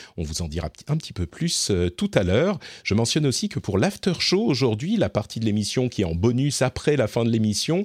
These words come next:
on va faire un petit Patrick and Chill, un format que j'ai iné-, inauguré avec le Rendez-vous Tech, euh, en début de semaine.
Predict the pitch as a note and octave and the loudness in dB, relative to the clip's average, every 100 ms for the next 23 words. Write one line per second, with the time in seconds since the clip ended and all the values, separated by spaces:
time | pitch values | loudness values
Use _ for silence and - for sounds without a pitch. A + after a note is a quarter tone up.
0 | - - - - G#2 G#2+ D#3 G#2 - D3 | -6 -12 -6 0 2 2 2 0 -2 -2
1 | A#3 - B3 - C#3 - - C3+ G3+ A#3+ | -2 -2 -2 0 0 0 0 2 2 0
2 | - G#2+ G2+ - G#2+ C3+ G2+ F#2+ G#2+ G2+ | 0 0 2 2 2 2 0 2 0 -2
3 | G2 C3+ B2+ A#2 D3 A#2 - F2+ G2+ B2 | 0 0 2 2 2 0 0 0 0 -2
4 | G#2 B2 B2+ - F#2+ F2 F2 G2+ F2 A#2+ | 0 -2 0 2 2 4 0 -2 -2 -2
5 | E3+ - G2+ C#3 G3+ | -2 -2 2 2 2